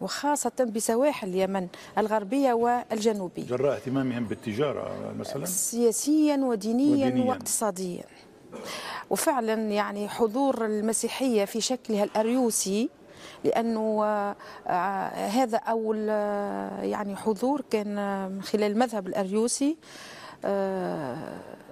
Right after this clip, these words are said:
Speaker 1: يعني، ظهرت المسيحية وشيدت الكنائس، من أقدم الكنائس الموجودة في اليمن هي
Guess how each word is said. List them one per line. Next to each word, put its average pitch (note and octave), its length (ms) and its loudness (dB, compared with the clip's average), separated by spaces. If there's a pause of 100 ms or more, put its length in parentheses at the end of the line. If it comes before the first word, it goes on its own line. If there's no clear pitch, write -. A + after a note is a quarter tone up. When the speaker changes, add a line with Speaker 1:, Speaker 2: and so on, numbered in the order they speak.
(600)
Speaker 1:
يعني، G#3+ 320 2
ظهرت A#3+ 420 2
المسيحية C#4+ 920 0
وشيدت G#3+ 800 0
الكنائس، G3+ 880 -2 (160)
من F#3 200 -2
أقدم F#3+ 280 -2
الكنائس G#3+ 520 -4
الموجودة G3 360 -2
في - 80 -8
اليمن G#3 300 0
هي C4 200 2